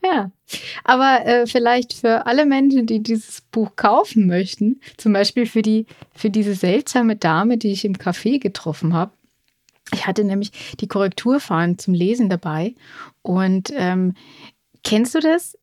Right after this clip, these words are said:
Man möchte vielleicht gar nicht angesprochen werden. Also ich hatte die dabei, weil ich, ähm, mal das Haus verlassen wollte und, äh,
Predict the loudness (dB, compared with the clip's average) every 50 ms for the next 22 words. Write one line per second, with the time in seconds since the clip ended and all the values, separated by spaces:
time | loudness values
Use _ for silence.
0 | -8 -4 0 0 2 2 2 2 2 0 0 0 -2 -2 0 0 2 2 2 2
1 | 0 -2 -2 0 0 2 2 0 0 0 0 0 0 0 -2 -2 -4 -6 -6 -6
2 | -6 -4 -2 -2 0 0 0 0 -2 -2 -2 -2 -2 -2 0 0 0 0 0 0
3 | 0 0 0 0 0 2 2 0 2 0 0 -2 -6 -16 -20 -20 -18 -18 -18 -16
4 | _ -2 0 2 2 4 2 2 0 -2 -6 _ _ _ -2 0 2 2 2 0
5 | -2 _ _ -12 -10 -8 -8 -8 -6 -4 -2 -2 0 0 0 0 0 2 2 2
6 | 2 2 2 2 0 0 -2 -2 -4 -2 -2 -2 -2 -2 -4 -4 -4 -2 0 0
7 | 0 -2 -4